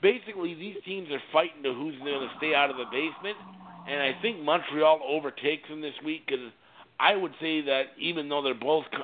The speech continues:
crappy teams, I would say that Montreal has the edge in who's playing better right now. So I'm gonna pick Montreal in the toilet bowl, and I'm gonna say the Montreal will win it, uh,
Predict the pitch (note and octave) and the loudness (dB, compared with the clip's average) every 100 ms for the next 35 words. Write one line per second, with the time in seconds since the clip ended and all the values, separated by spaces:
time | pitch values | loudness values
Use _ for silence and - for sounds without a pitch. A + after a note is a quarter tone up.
0 | - - - C#3 C3 C#3+ B2 C3+ C#3 F3 | -8 -8 4 4 4 0 -8 -6 -4 -4
1 | F#3+ - - - - - D3 G3 F3+ D3+ | -8 -14 -20 -20 -16 2 4 6 2 -2
2 | D#3 D#3 A#2+ A#2 C3+ D#3+ - C#3+ C#3 D3+ | -2 0 0 0 0 0 0 2 4 6
3 | D#3 A#2+ C3 C#3+ B2+ B2 F2 B2 D3 C3 | 4 2 2 2 2 -4 -2 2 2 0
4 | B2 A2+ D3 C3+ C#3 C#3+ B2+ G#2 C3 D3+ | -6 -4 -6 -6 -4 -4 -2 0 2 2
5 | D3 D3 C#3 C#3+ D3 F#3 F#3+ _ - _ | 2 2 0 -2 2 2 -2 _ -20 _
6 | _ - C#3 E3+ E3 C#3+ - B2 D#3 D3+ | _ 6 8 8 4 0 0 4 2 4
7 | D#3+ D#3 - D3+ D3 E3 F#3 F3+ - B2+ | 0 0 0 4 8 8 6 2 -6 -6
8 | B2+ B2+ B2+ B2+ B2+ B2+ B2+ B2 D3 D#3+ | -4 -4 -8 -8 -8 -4 -4 0 2 2
9 | E3+ C3 E3 F3 F#3+ F3+ - - - - | 2 2 6 6 4 0 -12 -20 -20 -20
10 | - C3 C3+ C3+ C3+ C3+ C#3 D3 E3+ E3 | -2 4 6 6 2 0 4 4 4 0
11 | D#3+ C#3 - D3 D3 C#3 C3+ C#3+ D3+ - | 0 0 2 4 4 2 0 0 0 2
12 | D3+ D3 C#3 C3 B2 C#3 C#3 C3+ - B2+ | 6 6 6 2 0 -2 -2 -6 -4 2
13 | A#2 | 4